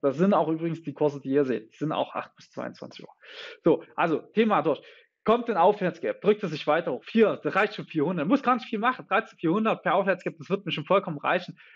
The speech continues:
Dann würde ich denken, wir gehen an die fünf dreißig direkt ran. Die vier fünfzig ist hier nochmal so ein kleiner Widerstand, aber pff,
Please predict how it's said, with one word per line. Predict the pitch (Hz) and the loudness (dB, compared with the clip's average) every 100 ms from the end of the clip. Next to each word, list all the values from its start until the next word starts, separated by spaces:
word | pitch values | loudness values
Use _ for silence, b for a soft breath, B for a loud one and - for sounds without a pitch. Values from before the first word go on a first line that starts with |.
| b - | b -2
Dann | 156 | 2
würde | 175 190 | 4 2
ich | 170 | 0
denken, | 190 202 170 | -2 0 -4
wir | 151 | 0
gehen | 180 185 | 2 2
an | 165 | -2
die | |
fünf | 131 135 - | -4 -10 -12
dreißig | - 110 - - | -10 -10 -10 -14
direkt | 135 - - - | -10 -8 -10 -6
ran. | 123 | -2
Die | 156 | -2
vier | 151 196 | 2 2
fünfzig | 202 247 - 202 | 4 0 0 -2
ist | 220 - | -2 0
hier | 202 | 2
nochmal | 196 196 | 4 2
so | 185 | 0
ein | |
kleiner | 175 175 175 | 0 0 0
Widerstand, | 139 180 180 175 156 | -2 0 0 0 0
aber | 135 127 | 0 -2
pff, | - - - - | -6 -12 -12 -14